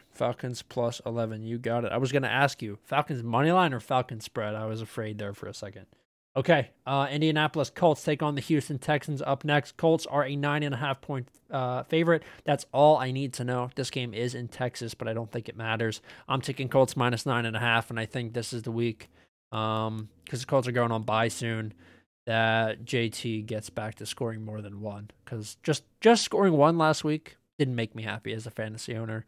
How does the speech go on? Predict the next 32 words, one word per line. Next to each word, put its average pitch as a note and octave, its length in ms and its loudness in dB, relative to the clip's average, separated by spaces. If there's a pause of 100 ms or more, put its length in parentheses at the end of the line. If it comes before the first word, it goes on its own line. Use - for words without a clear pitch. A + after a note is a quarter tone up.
(400)
Uh, G#2+ 340 0
I A#2+ 160 2
think A#2 260 -4
he C#3 100 4
has B2+ 140 4
a - 20 -8
good B2+ 160 -4
game, B2 380 -2
and A#2+ 100 -6
I A#2 60 -4
think A2+ 360 -8
the, A2+ 320 -4
uh, A2 200 -4
the - 100 -8
Colts A#2 300 0 (120)
dominate G#2+ 460 0
the A2+ 60 -12
Texans. - 580 -12 (100)
For B2+ 60 -4
me, C#3+ 240 6 (180)
it's B2+ 180 -4
Colts A2+ 440 -2
minus A2 460 -8
nine G#2 320 -10
and F#2+ 120 -12
a G#2+ 40 -12
half. - 440 -14
What C3 160 -2
do C3+ 60 2
you C3 80 2
think, B2 240 -6
Jeremy? F2+ 440 -8